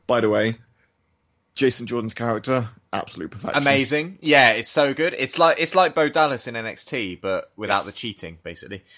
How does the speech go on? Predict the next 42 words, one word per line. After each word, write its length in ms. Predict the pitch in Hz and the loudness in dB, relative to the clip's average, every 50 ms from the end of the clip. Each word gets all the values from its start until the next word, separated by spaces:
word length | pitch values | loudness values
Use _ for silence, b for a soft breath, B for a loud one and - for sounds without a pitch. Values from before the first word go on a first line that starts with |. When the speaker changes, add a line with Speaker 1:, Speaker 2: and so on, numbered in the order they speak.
| B B B B B - | B B B B B 2
Speaker 2:
Uh, 180 | 127 135 135 - | 4 4 4 4
but 80 | - 147 | 4 4
I 100 | 160 165 | 4 4
love 120 | 170 165 | 2 0
it 60 | 143 - | -2 -4
'cause 80 | - - | -6 -6
he's 140 | 151 151 160 | -4 0 0
not 160 | 202 180 - | 0 0 0
doing, 180 | 190 165 143 | 0 -4 -4
he's 140 | 139 160 175 | -4 -2 -2
not 120 | 240 240 226 | 0 0 0
doing 160 | 220 190 175 | -2 -4 -2
anything 400 | - 170 165 165 151 - 160 139 | 0 0 0 0 -2 -2 -4 -2
remotely 400 | 127 135 131 135 135 117 139 131 | -2 0 0 0 0 0 -2 -4
heelish, 540 | 139 151 160 156 127 90 65 90 - - - - | -4 -4 -4 -6 -8 -10 -10 -14 -14 -16 -4 0
but 260 | 123 110 92 - b b b b b | 0 2 2 0 b b b b b
you 120 | - 123 127 | -12 -10 -4
can't 240 | - - 147 131 113 | 0 0 0 0 0
help 240 | 135 151 156 151 | 0 -2 -2 -2
but 100 | - 80 - _ - | -4 -10 -18 _ -10
absolutely 500 | 110 110 - - - 120 120 120 104 123 | -8 -8 -8 -8 -8 -8 -8 -8 -6 -2
hate 220 | 127 135 147 - - | 0 0 0 -2 -4
him. 100 | 78 82 | -10 -12
He's 140 | 101 101 | -10 -10
just 120 | 117 143 - | -8 -4 -4
like 120 | 160 139 123 | -4 -4 -4
the 80 | 127 | -4
nerdy 440 | 123 123 127 123 123 123 110 120 113 | -2 0 2 2 2 2 0 -2 -4
little 200 | 110 120 110 120 | -4 -4 -4 -4
brother 380 | 104 131 139 135 - 117 92 90 | -2 -2 0 0 0 -2 -6 -6
who's 160 | 92 92 - | -8 -10 -6
trying 220 | - 127 113 110 | -2 -2 -2 -2
to 60 | 110 | -2
be 80 | 101 110 | -6 -4
down 300 | 92 120 107 104 107 101 | 0 0 2 2 0 -2
with 140 | 113 110 - | -8 -12 -12
the 60 | - | -10
cool 240 | - - 156 143 127 | -6 -4 -4 -4 -4
kids, 340 | - - 90 78 76 - - | -6 -12 -14 -16 -14 -16 -16
isn't 180 | 113 113 101 85 | -16 -14 -12 -12
he? 200 | 87 85 85 _ - | -14 -14 -14 _ -4
Speaker 1:
Th-, 140 | 135 135 | -4 -4